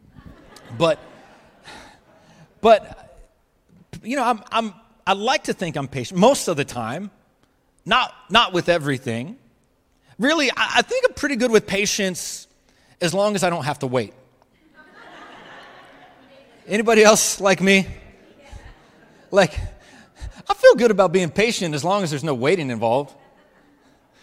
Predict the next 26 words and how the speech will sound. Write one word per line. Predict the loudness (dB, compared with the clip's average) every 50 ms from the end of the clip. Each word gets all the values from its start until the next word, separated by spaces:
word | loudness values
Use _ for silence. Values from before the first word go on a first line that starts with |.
| -20 -10 -6
Actually, | -4 -4 -4 -4 -6
truthfully, | -6 -6 -8 -6 -6 -4 -2 -2 -2
what | -2 -4 -6 -8 -8
Marissa | -6 -6 -6 -6 -6 -8
said | -6 -4 -4 -2 -2
is, | -4 -6 -6 -6
um, | -6 -6 -6 -8 -12 -16 _ _ _ _ _ _ _ -18
she | -12 -10
said, | -6 -2
"Yeah, | -2 0
you're | 0 -2 -4
patient | -6 -6 -6 -6 -6 -6 -8 -10 -10 -10 -16 _ _ _ _ _ _ _ _ _ _ _ _ _ -10
as | -8 -6 -4
long | -4 -4 -4 -2 -4
as | -4 -4 -4 -6 -8 -10
you're | -10 -8 -6
not | -6 -6 -4
waiting | -4 -4 -4 -4 -4
on | -6 -6 -8
food. | -8 -8 -8 -8 -8 -12 -18 -18 _ -6
Then, | -4 -2 -2 -2 -4 -6 -10 -12 -18 _ _ _ -20 -20 _ _ _ _ -20 -20 -20 -16 -10
then | -8 -6 -6
you're | -4
not | -4 -4 -4 -4
very | -4 -6 -6 -6
patient." | -8 -8 -10 -10 -12 -16 -20